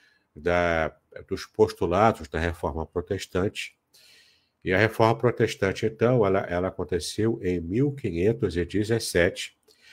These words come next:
precisamente no dia trinta e um de outubro. Isso por quê? Porque no dia dois de novembro aconteceria as comemorações da, do Dia de Todos os Santos, que era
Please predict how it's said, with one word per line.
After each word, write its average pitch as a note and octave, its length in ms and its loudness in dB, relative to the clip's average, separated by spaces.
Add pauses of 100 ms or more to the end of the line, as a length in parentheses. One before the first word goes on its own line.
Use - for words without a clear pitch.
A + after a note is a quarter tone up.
(360)
precisamente A#2 960 4
no G#2 100 -2
dia F#2+ 280 2
trinta A#2+ 440 -4
e G2+ 60 4
um G2 180 -2
de F#2 160 -4
outubro. G2+ 680 -2 (920)
Isso A2 320 0
por C3 200 2
quê? E2 180 2
Porque - 260 -6
no F2 120 -2
dia G2+ 200 2
dois C3 440 8
de B2 80 0
novembro F2+ 640 -2
aconteceria F2+ 960 0 (520)
as F2 280 -2
comemorações G#2+ 1300 2 (680)
da, E2+ 360 0 (360)
do E2+ 120 -2
Dia F2 220 0
de E2+ 140 -4
Todos E2 320 -2
os - 180 -8
Santos, A2+ 600 2 (460)
que - 120 -4
era D#2+ 600 2